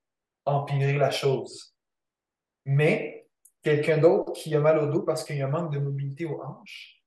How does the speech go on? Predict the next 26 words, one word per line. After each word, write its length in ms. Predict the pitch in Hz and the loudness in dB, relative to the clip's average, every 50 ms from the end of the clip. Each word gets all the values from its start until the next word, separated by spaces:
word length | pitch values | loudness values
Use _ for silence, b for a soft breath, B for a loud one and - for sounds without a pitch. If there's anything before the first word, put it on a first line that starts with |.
| _ _ _ | _ _ _
et 60 | - 147 | -18 -12
que 100 | - 170 | -10 -8
par 240 | 143 - 175 170 | -8 -6 -6 -4
hasard, 720 | 175 160 147 139 160 - 180 156 131 123 - - - - _ _ | -4 -4 -2 -2 -4 -4 -4 -6 -8 -10 -10 -12 -14 -20 _ _
le 140 | 139 135 | -8 -8
cours 240 | - - 160 151 156 | -6 -4 -4 -4 -2
de 100 | 143 131 | -2 -2
yoga, 560 | 120 117 120 123 117 127 139 165 170 - - - _ | -2 -2 -4 -4 -2 -2 -2 -2 -4 -8 -12 -20 _
ça 220 | - - - - - | -16 -8 -6 -4 -2
donne 240 | 127 139 143 143 139 | -2 -2 0 0 -2
à 80 | - | -4
faire 180 | - - 135 127 | -2 -2 -4 -2
beaucoup 260 | 131 131 127 - 165 | -2 -6 -8 -6 -6
de 60 | 151 | -4
mobilité 440 | 143 131 120 117 120 113 - - 151 | -4 -4 -4 -6 -10 -16 -12 -10 -8
à 40 | 131 | -6
la 220 | 110 104 104 - - | -6 -6 -8 -10 -12
hanche. 460 | 202 202 - - - - - _ _ _ _ _ | -14 -14 -16 -16 -16 -18 -20 _ _ _ _ _
Ah, 120 | 147 160 | -4 -2
ben 120 | 160 143 139 | 0 0 -2
là, 80 | 165 | -2
cette 160 | - - 175 - | -4 -6 -8 -8
personne-là 340 | - 156 - 147 160 170 165 | -10 -10 -8 -8 -8 -8 -6
va 120 | 147 143 | -4 -2
mieux. 320 | 139 139 147 151 139 - - _ _ _ _ _ _ _ b b b b b b b b _ _ - | -2 -2 -2 -4 -6 -10 -14 _ _ _ _ _ _ _ b b b b b b b b _ _ 2
Donc, 340 | 160 160 156 160 - - | 4 4 4 2 -2 -6